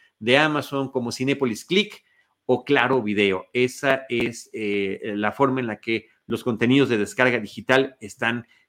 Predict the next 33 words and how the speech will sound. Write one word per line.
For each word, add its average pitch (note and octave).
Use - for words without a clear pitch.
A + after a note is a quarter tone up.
disponibles A#2+
para A2+
el F#2+
público, C3
porque -
como D3+
que -
estamos F3+
acostumbrados C3+
de C3+
que B2+
decir, D3
"¿Y D3+
en E3
qué G3+
plataforma F3+
está?". E3
Pues A#2+
bueno, D3
estas B2
son C3+
literalmente B2
las G#2
de G2+
pago A#2+
por G2+
evento, D3
o -
la -
compras C3+
o G2+
la G2+
rentas E3+